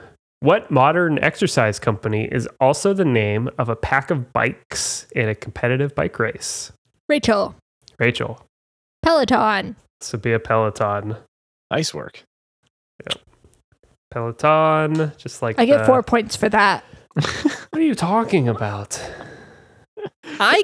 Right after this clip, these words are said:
Speaker 2: get my two points.
Speaker 3: Speed bonus.
Speaker 1: <laughs>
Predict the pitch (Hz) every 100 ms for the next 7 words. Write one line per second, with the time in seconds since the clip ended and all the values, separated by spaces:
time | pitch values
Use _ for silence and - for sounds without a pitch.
0 | 320 - 349 302 220 190 247 220 247 208
1 | 110 - 254 - - - - - - _
2 | _ _ - - - 107 98 92 92 98
3 | 98 - - _ _ _ _ -